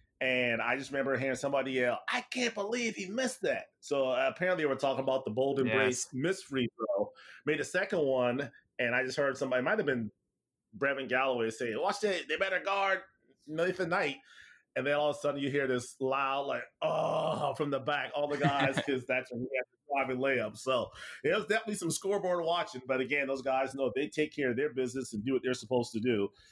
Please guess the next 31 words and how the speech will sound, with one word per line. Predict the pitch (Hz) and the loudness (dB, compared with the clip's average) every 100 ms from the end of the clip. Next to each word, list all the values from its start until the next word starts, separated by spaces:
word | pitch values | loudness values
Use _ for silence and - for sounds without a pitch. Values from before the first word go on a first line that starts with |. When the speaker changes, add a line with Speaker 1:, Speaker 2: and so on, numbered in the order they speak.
| - _ | -20 _
Speaker 1:
it | 120 | -2
really | 135 | 0
doesn't | 131 120 | 0 0
matter | 117 117 | 0 0
what | 107 110 | 0 -2
anybody | 113 104 101 104 | -2 0 0 0
else | 98 - | -2 -4
does. | 90 - - - - | -6 -6 -12 -8 -4
Speaker 2:
I'm, | 131 | -4
I'm | - 135 | -4 -6
glad | 156 160 165 | -4 -2 -2
they | 139 139 | -2 -2
live | 131 131 127 123 135 - | 0 0 0 -2 -8 -8
like, | 123 117 113 113 | -2 -2 -2 0
uh, | 110 107 107 - | 2 2 0 -2
C | - - 123 | -4 0 0
F | 117 | 0
C | - 123 113 113 104 - | 0 0 0 0 -2 -4
sports | - - 127 117 - | -6 -2 -2 -2 0
fan | 113 110 | 0 0
Twitter | - 117 107 | 0 0 2
does, | 104 101 101 | 2 0 -2
because | 113 113 107 104 - - - _ _ 131 | -4 -2 0 0 0 -2 -6 _ _ -2
there | 123 | -2
was | 120 | 0
a | |
couple | - 131 127 | -2 0 0
of | 117 | 0
friends | 127 113 113 | 0 0 0
of | |
mine | 107 104 107 | 2 2 0